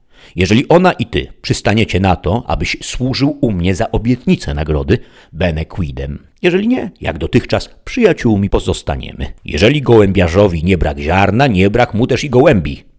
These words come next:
Zważ, bracie, że dobra nadzieja więcej warta niż zła majętność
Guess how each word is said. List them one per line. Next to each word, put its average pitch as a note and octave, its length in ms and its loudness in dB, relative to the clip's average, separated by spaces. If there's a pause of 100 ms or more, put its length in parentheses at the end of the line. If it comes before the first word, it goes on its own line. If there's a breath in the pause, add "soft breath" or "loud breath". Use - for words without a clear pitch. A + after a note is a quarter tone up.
(160)
Zważ, G2+ 300 4
bracie, F#2+ 420 0 (100)
że F#2+ 160 0
dobra G#2 320 2
nadzieja G2 460 4
więcej G2 380 0
warta F#2+ 440 2
niż G#2 220 0
zła F#2+ 240 0
majętność G2 920 -2